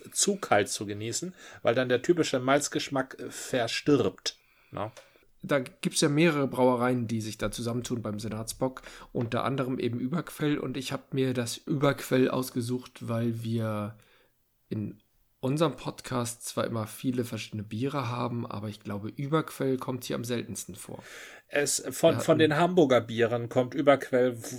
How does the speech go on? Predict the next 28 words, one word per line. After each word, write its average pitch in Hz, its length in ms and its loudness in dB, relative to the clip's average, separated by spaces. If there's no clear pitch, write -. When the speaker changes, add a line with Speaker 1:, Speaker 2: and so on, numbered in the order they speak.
Speaker 1:
wahrscheinlich 127 540 2
am 113 120 0
seltensten 113 680 0
vor. 120 280 0
Wir 120 120 0
behandeln 143 500 0
das 131 200 2
etwas 147 380 2
stiefmütterlich. 117 840 -4
Ja, 120 600 2
das 123 240 0
müssen 147 260 2
wir 101 120 4
vielleicht 87 340 -2
auch 78 100 -10
nicht. 85 180 -16
Vielleicht 147 320 2
sollten 151 240 2
wir 139 140 2
uns 135 160 -6
im 123 140 -4
Sommer 135 300 6
ja 135 180 6
auch 127 200 -2
mal 120 140 4
so 117 120 0
einen 107 100 -6
Überquell-Ortstermin 101 1600 -2